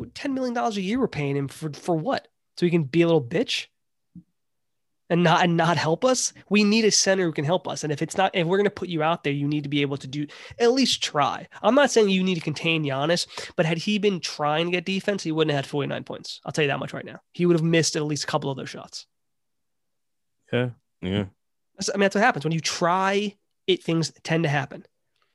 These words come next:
Speaker 1: Even if Giannis had forty-two instead of forty-nine, that would have been something. Um, my last thing about talking about the Nets, though, is Kyrie. I realized something about Kyrie Irving, Terrence. I realized Kyrie Irving
Speaker 2: Here we go.
Speaker 1: Kyrie Irving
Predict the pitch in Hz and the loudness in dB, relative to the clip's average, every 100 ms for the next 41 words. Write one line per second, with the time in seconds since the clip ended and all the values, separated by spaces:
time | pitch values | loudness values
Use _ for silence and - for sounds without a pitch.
0 | _ - 170 202 220 190 196 190 175 - | _ -8 0 2 2 4 4 2 -2 -2
1 | 180 170 196 170 156 147 156 151 151 139 | -2 0 0 0 0 0 0 4 4 2
2 | 131 139 147 131 139 143 - _ _ _ | 0 -2 -2 -2 -4 -6 -10 _ _ _
3 | _ _ _ _ _ _ _ _ - 160 | _ _ _ _ _ _ _ _ 0 4
4 | 165 170 175 185 233 - 202 180 165 - | 6 6 4 4 2 2 2 2 0 -6
5 | - 170 160 147 147 - 143 131 - _ | -4 -2 0 0 -2 -4 -6 -8 -10 _
6 | _ _ _ _ _ _ - 185 - 147 | _ _ _ _ _ _ -4 -2 0 -2
7 | 139 131 - _ _ - - 160 202 214 | -2 -6 -12 _ _ -10 -2 2 4 4
8 | 190 180 160 147 147 - - - - - | 2 0 -2 -2 -4 -4 -4 -6 -8 -14
9 | - - - - - _ _ - 147 196 | -18 -16 -16 -18 -20 _ _ -10 -6 -2
10 | 202 185 175 - - 185 208 214 170 170 | 0 0 -2 -8 -8 -6 -6 -4 -2 0
11 | 95 90 98 92 90 - - - - 190 | 2 2 2 0 -2 -6 -12 -6 -2 -2
12 | 233 247 180 180 147 131 | 0 2 2 2 2 -2